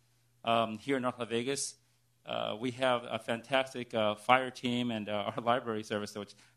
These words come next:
did a lot to help, uh, the, the public and, and, uh, really did a lot to, um, uh,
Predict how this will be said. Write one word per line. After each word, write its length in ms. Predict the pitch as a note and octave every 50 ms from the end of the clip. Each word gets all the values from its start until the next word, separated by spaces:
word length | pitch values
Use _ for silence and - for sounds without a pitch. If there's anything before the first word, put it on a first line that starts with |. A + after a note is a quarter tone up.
| _ _
did 120 | C3+ B2+
a 20 | A2+
lot 400 | G2+ G#2 A#2 B2+ B2 A#2 - -
to 80 | A2
help, 260 | G2+ A2+ A2+ A2+ -
uh, 200 | A#2 A2 G#2+ G#2
the, 140 | G2+ - A2 -
the 80 | - A2
public 420 | - - A#2+ A2 A2+ A#2+ B2 B2 -
and, 280 | A2 G#2 G2 F#2+ G2+ -
and, 280 | - G#2+ G2+ F#2+ G2
uh, 140 | G#2 G2 G2 G2
really 100 | A2+ A#2
did 140 | A2 A#2 A2
a 60 | G#2
lot 260 | G2+ G2+ G#2+ A2 -
to, 180 | - A2 G#2 F#2 - _ _ _ _ _ _ -
um, 360 | G#2+ A2 A1 G#1+ - - G#1 - - - - _ _ _ _ -
uh, 140 | A2 G2+